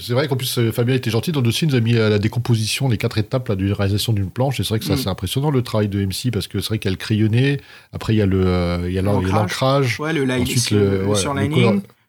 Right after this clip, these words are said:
Speaker 1: ouais, le
Speaker 2: contraste.
Speaker 1: coloriage, et après le, après les couleurs, mais c'est, euh, moi je suis totalement, moi franchement le dessinateur il m'impressionne, je, moi je suis
Speaker 2: Ouais.
Speaker 1: incapable de faire ce qu'ils font, c'est, c'est assez impressionnant.
Speaker 2: C'est du beau boulot, franchement,
Speaker 1: Et
Speaker 2: c'est, euh, c'est
Speaker 1: ouais.
Speaker 2: vraiment une excellente, euh,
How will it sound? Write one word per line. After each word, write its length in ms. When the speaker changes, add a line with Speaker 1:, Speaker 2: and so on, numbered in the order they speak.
Speaker 1:
ouais, 160
le 80
Speaker 2:
contraste. 320
Speaker 1:
coloriage, 260
et 60
après 180
le, 160
après 200
les 120
couleurs, 320
mais 80
c'est, 180
euh, 340
moi 100
je 140
suis 80
totalement, 420
moi 240
franchement 280
le 40
dessinateur 460
il 100
m'impressionne, 520
je, 80
moi 220
je 20
suis 100
Speaker 2:
Ouais. 80
Speaker 1:
incapable 300
de 40
faire 140
ce 60
qu'ils 100
font, 300
c'est, 200
c'est 120
assez 160
impressionnant. 480
Speaker 2:
C'est 120
du 120
beau 140
boulot, 280
franchement, 460
Speaker 1:
Et 20
Speaker 2:
c'est, 300
euh, 340
c'est 240
Speaker 1:
ouais. 60
Speaker 2:
vraiment 400
une 200
excellente, 520
euh, 580